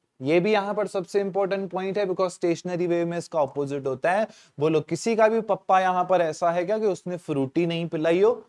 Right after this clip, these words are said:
Come on, नहीं, नहीं। देखो लास्ट तक आते आते डी भी फ्रूटी पी चुका है और अगर इसके बाद में मैं सिक्स्थ डायग्राम बनाऊंगा तो उसमें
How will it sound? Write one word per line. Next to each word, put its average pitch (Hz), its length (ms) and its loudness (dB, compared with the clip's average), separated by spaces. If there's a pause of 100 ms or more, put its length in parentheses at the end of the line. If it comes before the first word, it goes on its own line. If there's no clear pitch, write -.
(360)
Come 110 160 -4
on, 101 120 -8
नहीं, 127 260 -4
नहीं। 123 180 -4
देखो 160 200 2
लास्ट 170 420 2
तक 185 200 2
आते 165 240 4
आते 185 260 2
डी 147 240 -2
भी 180 140 -2
फ्रूटी 185 400 0
पी 180 200 -2
चुका 185 300 0
है 196 120 0
और 214 100 4
अगर 180 200 0
इसके 170 220 -4
बाद 165 260 2
में 180 80 -6
मैं 180 140 -6
सिक्स्थ - 320 -4
डायग्राम 180 460 2
बनाऊंगा 175 360 0
तो 185 140 0
उसमें 185 280 -4